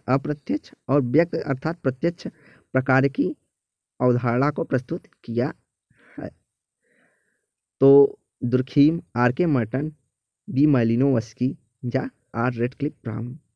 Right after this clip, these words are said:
तो यहाँ पे एक चीज़ हम, है कि प्रत्यक्ष और अप्रत्यक्ष प्रकार की जो चर्चा करते हैं वह चर्चा करते हैं मैक्स, सॉरी, मैकाइवर एवं पेज करते हैं।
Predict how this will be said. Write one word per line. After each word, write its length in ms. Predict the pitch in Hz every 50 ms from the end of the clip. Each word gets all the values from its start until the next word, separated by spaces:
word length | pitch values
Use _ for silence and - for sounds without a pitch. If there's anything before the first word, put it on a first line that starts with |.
| _ _ _ _ _ _ _ _ _ _ _ - _ _ _ _ _ _ _ _ _
तो 60 | 151
यहाँ 180 | 147 151 170 190
पे 160 | - - - _ -
एक 180 | 147 156 156
चीज़ 240 | _ - 160 156 151
हम, 140 | 151 143 139 _ _ _ _ _ _
है 260 | 123 131 135 156 - 339 - _ _ _ _
कि 80 | - 285 - _ _ _ -
प्रत्यक्ष 440 | 135 135 - - 175 190 185 -
और 180 | - - 175 175
अप्रत्यक्ष 640 | - - 151 147 - 151 135 - - 160 156 - - - _ _ _ _ _ _
प्रकार 280 | 139 131 - 135 135 135
की 120 | - -
जो 120 | 127 - 127
चर्चा 340 | 127 - 120 117 - - 135
करते 260 | 131 127 113 - - 117
हैं 220 | 120 139 - 311 _ _ _ _ _ _ _ _ _ _ -
वह 120 | - 151
चर्चा 320 | 151 - 156 135 - 160 156
करते 280 | - 151 147 143 160
हैं 100 | 170 185
मैक्स, 460 | 185 147 120 117 131 147 - - - _ _ _ _ _ _ _ _ _ _ _ _ _ _ _ _ _ _ _ _ _ _ -
सॉरी, 280 | - - 117 110 107
मैकाइवर 640 | 113 113 117 117 - 131 117 113 110 123 151 180 320 _ _ _ _ _ _ _ _ _ _ _
एवं 180 | - 131 156 175
पेज 320 | 170 _ - 117 110 107 -
करते 320 | _ 101 98 - _ 110 113
हैं। 220 | 110 - 123